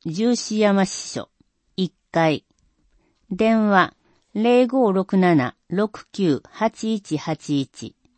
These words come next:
相談受付、月曜から金曜、九時から十七時。相談方法、電話相談、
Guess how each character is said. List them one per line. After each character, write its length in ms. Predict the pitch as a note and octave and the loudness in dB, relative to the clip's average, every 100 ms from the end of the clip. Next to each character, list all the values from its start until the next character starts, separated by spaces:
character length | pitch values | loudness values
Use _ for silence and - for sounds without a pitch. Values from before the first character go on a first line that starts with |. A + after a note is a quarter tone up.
| _ _ _ _ _ _ _ | _ _ _ _ _ _ _
相 360 | - B3 B3 | -4 0 2
談 320 | A3+ A3 A3 E3 | 4 2 2 0
受 180 | - | -2
付、 400 | E3 - - A#2+ - - | -6 -6 -6 -6 -8 -6
月 380 | D#3 E3 - B3+ | -4 -4 -2 0
曜 140 | B3 | 2
か 140 | F#3 | 0
ら 100 | D#3 | -2
金 360 | C#3+ - D#3 D3 | -2 2 4 4
曜、 280 | C#3+ A2+ - _ _ _ _ _ _ _ _ | 2 -2 -8 _ _ _ _ _ _ _ _
九 120 | - | -4
時 140 | A#3+ A#3+ | -2 -2
か 160 | E3 | -2
ら 180 | C#3 B2+ - | -4 -4 -6
十 300 | C#3 G#3 G3+ | -4 0 0
七 260 | - D#3+ | -2 -6
時。 240 | C3 - - _ _ _ _ _ _ _ _ | -6 -8 -18 _ _ _ _ _ _ _ _
相 280 | - - A#3+ | -8 0 2
談 220 | A#3+ A#3 | 2 2
方 240 | G3+ A3 D3+ | 0 -2 -2
法、 320 | - A#2 - _ _ _ _ _ _ _ - | -6 -10 -12 _ _ _ _ _ _ _ -8
電 340 | E3+ A#3 B3 | 0 2 4
話 140 | A#3+ A3+ | 2 0
相 280 | A#3 F#3+ | -2 -2
談、 280 | C#3 A#2 G#2+ | -2 -6 -10